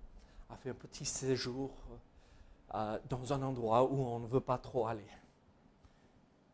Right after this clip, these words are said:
Il a vécu une vie un peu difficile, on va dire.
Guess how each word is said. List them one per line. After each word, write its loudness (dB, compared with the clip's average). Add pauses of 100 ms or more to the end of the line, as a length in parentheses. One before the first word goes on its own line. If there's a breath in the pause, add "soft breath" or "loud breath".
(3000)
Il -12
a -8
vécu 2
une 0
vie 0 (120)
un -10
peu -12
difficile, -10 (160)
on -16
va -14
dire. -16